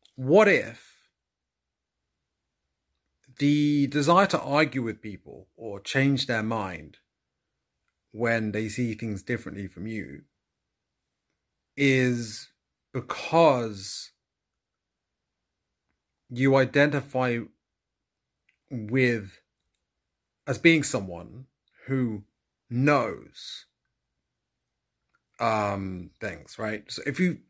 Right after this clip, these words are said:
if your sense of identity is connected to the idea that, of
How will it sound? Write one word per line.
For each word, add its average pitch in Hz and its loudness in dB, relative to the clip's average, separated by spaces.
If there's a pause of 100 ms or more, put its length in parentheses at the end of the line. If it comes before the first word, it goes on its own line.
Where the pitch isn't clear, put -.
(1700)
if - 4
your 160 2
sense 156 -4
of 147 -2
identity 131 0
is 101 -8
connected 117 -6
to 104 -12
the 110 -8
idea 110 -2
that, 98 -6
of 107 -6